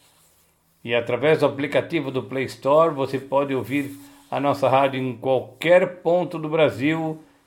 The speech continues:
e do mundo. Então, seja muito bem-vinda. Espero que esteja refletindo nas nossas colocações. Deixe sua opinião,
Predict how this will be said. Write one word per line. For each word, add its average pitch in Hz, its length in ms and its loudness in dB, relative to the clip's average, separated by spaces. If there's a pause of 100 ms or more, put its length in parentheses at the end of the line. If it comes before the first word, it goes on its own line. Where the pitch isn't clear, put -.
e 135 100 -2
do 120 140 -6
mundo. 120 600 -2 (720)
Então, 135 440 -2
seja 135 420 0
muito 139 600 -4
bem-vinda. 156 1040 -2 (360)
Espero 151 360 0
que 127 60 -14
esteja 135 300 -4
refletindo 139 880 -2
nas 131 220 0
nossas 127 440 -4
colocações. 143 1300 0 (400)
Deixe 151 460 2
sua 127 160 -2
opinião, 143 1040 0